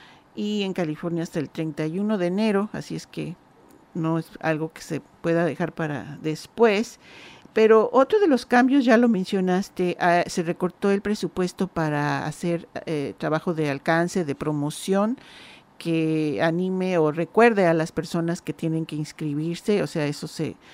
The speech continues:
se reduce. Y también otro aspecto que se recortó es,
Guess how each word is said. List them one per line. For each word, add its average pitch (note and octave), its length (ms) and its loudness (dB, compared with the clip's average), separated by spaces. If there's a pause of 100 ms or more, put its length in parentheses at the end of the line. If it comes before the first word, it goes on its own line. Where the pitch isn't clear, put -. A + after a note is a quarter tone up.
(240)
se F#3+ 280 0
reduce. G#3+ 720 0
Y G#3 180 -4
también A3+ 680 2
otro G#3 640 2
aspecto F#3+ 500 -2
que D#3+ 120 -10
se D3 500 -6 (180)
recortó D#3+ 640 -4 (500)
es, F3+ 420 -4